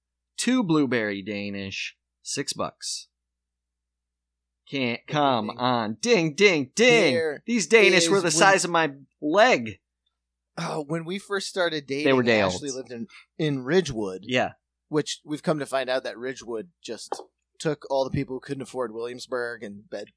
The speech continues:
Speaker 2: Bed-Stuy. Now it's just, like, gentrified city.
Speaker 1: It is. Yeah, yeah, yeah.
Speaker 2: But when she lived there, when I'd leave her apartment in the morning, uh, there was a,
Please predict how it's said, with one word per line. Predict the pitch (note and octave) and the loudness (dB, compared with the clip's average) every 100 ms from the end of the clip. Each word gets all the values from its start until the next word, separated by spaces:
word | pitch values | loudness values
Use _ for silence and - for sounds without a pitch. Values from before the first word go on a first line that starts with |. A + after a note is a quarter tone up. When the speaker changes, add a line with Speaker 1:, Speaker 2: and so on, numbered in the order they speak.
| - | -10
Speaker 2:
Bed-Stuy. | A#2+ - - A#2+ A2+ A2+ | -8 -8 -4 -2 -2 -6
Now | A2+ | -8
it's | A2 - | -8 -12
just, | A2 - | -14 -16
like, | G2 _ _ _ _ _ _ - | -18 _ _ _ _ _ _ -8
gentrified | B2+ G#2 G2+ - G2 F#2 | -6 -6 -10 -10 -12 -10
city. | - - | -10 -2
Speaker 1:
It | C3 | 0
is. | F#2 F#2 | -2 -6
Yeah, | G#2+ F#2+ | -6 -4
yeah, | F#2+ F#2 | -4 -6
yeah. | F#2+ F#2 | -6 -6
Speaker 2:
But | D#3 | -6
when | D3 | -2
she | F#3+ | 0
lived | F3+ C#3 A#2 | 2 0 -2
there, | A#2+ A#2 - _ _ _ _ _ _ - | -10 -10 -16 _ _ _ _ _ _ -2
when | C#3+ | 2
I'd | C#3+ | 4
leave | D3+ | 2
her | C#3 | 4
apartment | C3 - E3+ D3+ C#3+ | 2 4 0 2 0
in | A#2+ | 2
the | A2+ | 2
morning, | A2 A2+ G#2+ G#2 _ _ _ _ _ _ _ _ | 2 0 -4 -6 _ _ _ _ _ _ _ _
uh, | A#2 G#2+ G#2+ F#2+ _ - _ | -2 0 -2 -6 _ -20 _
there | D#3 C#3 | 2 2
was | C3 B2 | 2 0
a, | A#2 | -2